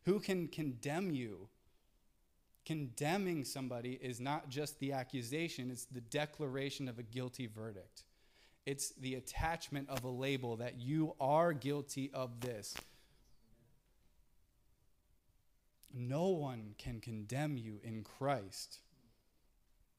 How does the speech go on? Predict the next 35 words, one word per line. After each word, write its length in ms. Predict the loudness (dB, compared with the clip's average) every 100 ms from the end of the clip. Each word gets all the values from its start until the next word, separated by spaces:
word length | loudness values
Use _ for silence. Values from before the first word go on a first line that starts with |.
| _ _ -16 -8
And 100 | -6
what 140 | -6
happens 600 | -8 -6 -4 -4 -8 -8
is 160 | -10 -10
we 140 | -10
feel 560 | -10 -10 -4 0 0 0
condemnation 800 | 0 0 2 0 0 -2 -6 -6
so 380 | -4 0 0 0
often 440 | -2 -4 -8 -8
when 360 | -4 -2 0 0
we 220 | 0 0
make 320 | 0 -2 -2
a 20 |
mistake, 500 | -4 -4 -6 -6 -6 -8
and 180 | -8 -6
when 220 | -2 -2
we 120 | -2
sin, 600 | -4 -4 -2 -2 -2 -4 -8 -12 -20 -20 -20 _ -2
even 260 | 0 2 2
in 180 | 2
Christ, 460 | 0 -2 -2 -2 -8 -8
we 80 | -6
sit 240 | -6 -4
back 220 | -2 -4 -4
and 80 |
we 80 | -8
say, 320 | -8 -8 -8 -12 _ _ _ -20 -20 _ -14
"I'm 80 | -8
just 240 | -6 -4
an 100 | -4
addict. 460 | -2 -4 -6 -10 -18 -20 _ _ _ _ _ _ _ _ _ _ _ _ _ -6
I'm 280 | -2 0 0
just 300 | -2 -2 -2
a 40 |
liar. 520 | -2 -2 -4 -8 -12